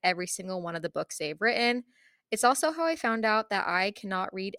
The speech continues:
anything Lisa Jewell or Gillian Flynn. Dark thrillers are not for me.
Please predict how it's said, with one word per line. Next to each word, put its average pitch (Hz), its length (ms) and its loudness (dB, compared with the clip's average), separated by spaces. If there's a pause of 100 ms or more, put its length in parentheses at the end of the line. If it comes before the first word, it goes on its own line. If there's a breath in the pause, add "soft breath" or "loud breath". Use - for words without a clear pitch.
anything 220 680 -2
Lisa 190 340 -2
Jewell 180 500 -2
or 180 400 0
Gillian 170 400 -6
Flynn. 220 400 -6 (160)
Dark 220 240 2
thrillers 247 540 0 (100)
are 190 340 0 (120)
not 170 320 -6
for - 200 -6
me. 196 340 -2